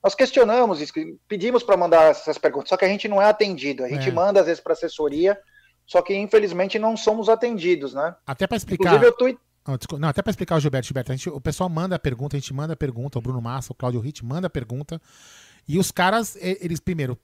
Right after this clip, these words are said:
Speaker 2: fazem ou não a pergunta, e às vezes ele até pode ter que mudar a pergunta.
Speaker 1: É.
Speaker 2: Quando ela é uma coletiva presencial, você abre a, a-, abre a vez do, do Massa perguntar. Então o Massa vai tá falando que nem eu tô falando com você.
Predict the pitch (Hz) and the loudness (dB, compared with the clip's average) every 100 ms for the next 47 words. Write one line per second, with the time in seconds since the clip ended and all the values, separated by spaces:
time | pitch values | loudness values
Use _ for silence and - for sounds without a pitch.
0 | - 180 220 208 185 156 151 147 160 147 | -4 0 0 0 -4 -2 -2 -2 -4 -4
1 | 208 254 208 214 214 214 202 220 - 220 | -6 -6 -6 -6 -6 -8 -6 -6 -4 -4
2 | 226 240 208 208 220 185 160 135 117 139 | -6 -8 -6 -6 -6 -8 -10 -10 -4 0
3 | 131 135 233 302 233 196 180 165 156 151 | 2 2 2 0 -2 0 0 0 -2 -2
4 | 151 139 135 - 175 202 123 _ _ _ | -2 -4 -6 -4 0 0 -2 _ _ _
5 | - 147 - 202 202 202 156 160 156 170 | 0 0 2 2 2 0 -2 -4 -8 -4
6 | 160 185 185 147 190 - - 139 180 185 | -2 0 -2 -2 -4 -6 -14 -2 0 0
7 | 151 139 175 180 175 156 160 147 139 123 | -2 -4 -2 -2 -2 -6 -8 -8 -6 -6
8 | 120 226 247 233 240 254 262 254 - 277 | -4 -4 -2 -4 -4 -4 -4 -6 -4 -4
9 | 220 226 220 220 220 226 - 226 240 190 | -4 -6 -6 -6 -8 -10 -12 -10 -8 -6
10 | 160 | -6